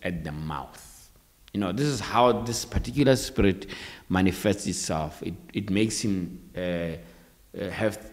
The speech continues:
foam or things coming out of his mouth, which can, which can be very disgusting. It says, "It scarcely ever leaves him and is destroying him. I begged your disciples to drive it out, but they could not."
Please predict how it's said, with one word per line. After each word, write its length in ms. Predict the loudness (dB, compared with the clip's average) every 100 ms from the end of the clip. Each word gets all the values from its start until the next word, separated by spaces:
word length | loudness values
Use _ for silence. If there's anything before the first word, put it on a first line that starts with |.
| -18
foam 600 | -16 2 6 6 4 0
or 280 | -4 -4 -4
things 360 | -2 0 0 -4
coming 360 | -4 -2 -2 -2
out 200 | -2 0
of 120 | -2
his 340 | -6 -8 -8 -4
mouth, 440 | 0 2 0 -2
which 140 | -4 2
can, 400 | 4 4 0 -6
which 200 | -10 -2
can 180 | 0
be 120 | 2 2
very 220 | 2 0
disgusting. 640 | -2 -6 -6 -8 -6 -6 -6 -12 -14 -14 -14
It 60 | 6
says, 240 | 10 10
"It 420 | 8 0 0 -6 -8
scarcely 1120 | -4 4 8 8 6 4 6 6 4 -4 -8 2
ever 320 | 2 6 6
leaves 460 | 8 6 4 0 0
him 180 | 2
and 140 | 4 2
is 140 | 0
destroying 560 | -6 -10 -4 2 4 4
him. 300 | 0 -4 -8 -16 -20 -20 _ -2
I 120 | 0
begged 300 | 6 6 8
your 100 | 6
disciples 500 | 6 2 0 2 -2
to 100 | -2
drive 320 | 0 2 2 2
it 100 | -2 0
out, 420 | 4 6 4 -2 -4
but 240 | -2 -2
they 100 | -2
could 240 | -4 -6 -6
not." 500 | -4 -4 -6 -14